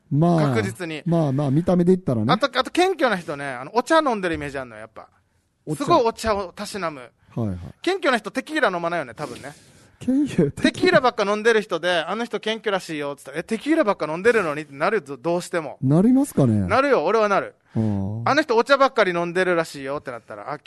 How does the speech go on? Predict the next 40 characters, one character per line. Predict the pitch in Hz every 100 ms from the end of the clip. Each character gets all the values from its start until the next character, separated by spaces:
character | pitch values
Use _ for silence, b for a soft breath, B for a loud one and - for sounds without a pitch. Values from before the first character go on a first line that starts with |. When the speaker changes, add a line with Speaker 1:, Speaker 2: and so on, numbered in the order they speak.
| - _ -
Speaker 2:
あ |
の | 214 233
謙 | 262
虚 | 254 220
な | 185
人 | 165
お | 151
茶 | 202
ば | 190
っ |
か | 185
飲 | 151
ん | 147
で | 160
る | 160
ら |
し | 147 131
い |
よ」 | 123 131
っ |
て | -
言 | 123
っ |
た | 110
ら、 | 147
「あ、 |
謙 | - 202
虚 | 190 185
か | 151
も」 | 147 127
っ |
て | -
な | 117 127
る |
よ | 127
ね。 | 95 95 _
Speaker 1:
な | 139 131 127
る |
ほ | 110 95
ど。 | 98